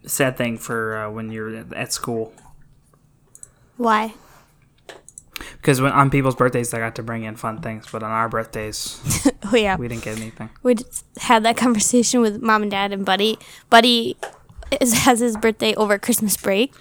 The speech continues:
Speaker 1: Oh, man.
Speaker 2: And so they always forgot <laughs> him.
Speaker 1: <laughs>
Speaker 2: 'Cause, you know, like, for summer birthdays, they usually have, like, one day
Speaker 1: Right.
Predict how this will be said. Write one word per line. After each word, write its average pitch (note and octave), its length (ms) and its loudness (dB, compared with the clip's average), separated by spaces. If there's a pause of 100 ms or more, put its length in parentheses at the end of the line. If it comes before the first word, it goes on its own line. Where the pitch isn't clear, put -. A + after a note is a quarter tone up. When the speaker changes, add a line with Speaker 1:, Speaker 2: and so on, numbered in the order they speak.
(120)
Speaker 1:
Oh, C#3+ 160 2
man. A2+ 180 -4
Speaker 2:
And A#3+ 100 4
so C4 100 8
they A#3 160 8
always A#3+ 280 10
forgot B3 400 4
<laughs> - 320 -2
him. F#4+ 100 6 (560)
Speaker 1:
<laughs> C#3 640 0 (380)
Speaker 2:
'Cause, F#4+ 200 10
you F#4 80 10
know, F#4 80 8
like, F4 220 8 (400)
for C4+ 120 2
summer F#4 320 8
birthdays, A#3+ 380 4
they B3+ 100 6
usually B3 440 4
have, A3 140 4
like, G#3 180 0
one G#3 280 4
day G3 380 4 (200)
Speaker 1:
Right. - 280 -10